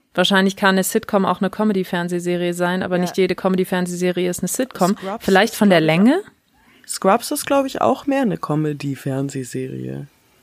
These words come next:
Speaker 2: Wohingegen Big Bang Theory aus der gleichen Ära definitiv
Speaker 1: Ja.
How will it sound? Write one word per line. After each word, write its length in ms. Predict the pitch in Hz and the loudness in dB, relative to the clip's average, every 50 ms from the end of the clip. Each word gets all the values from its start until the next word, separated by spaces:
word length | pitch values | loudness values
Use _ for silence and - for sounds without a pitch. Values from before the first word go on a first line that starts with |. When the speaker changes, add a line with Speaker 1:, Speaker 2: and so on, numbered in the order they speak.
| _ _ _ _ _ _ _ _ _ _ _ _ _ _ _ _ _ _ | _ _ _ _ _ _ _ _ _ _ _ _ _ _ _ _ _ _
Speaker 2:
Wohingegen 520 | - 165 165 175 165 151 170 165 156 156 151 | 0 2 4 4 4 4 2 2 2 2 2
Big 180 | 165 156 151 - | 0 -2 -2 -2
Bang 220 | 160 147 147 147 | -2 -2 -2 -4
Theory 640 | - 151 156 156 165 170 180 190 202 214 226 226 - | -6 -6 -6 -4 -4 -2 -2 -2 0 0 0 -2 -2
aus 220 | - - - - - | -2 -4 -4 -4 -4
der 80 | 156 | -6
gleichen 320 | - - 143 151 156 160 156 | -4 -4 -4 -4 -4 -6 -6
Ära 300 | - - 147 156 165 170 | -4 -4 -4 -2 -2 -4
definitiv 1080 | 165 - - 170 165 156 - 160 147 143 143 147 143 - - 175 - 196 - - - - _ _ _ - | -4 -4 -4 -4 -4 -2 -2 -4 -4 -2 -2 -4 -6 -6 -6 -6 -6 -6 -8 -12 -20 -20 _ _ _ -2
Speaker 1:
Ja. 240 | - 165 147 127 - | 2 2 2 2 0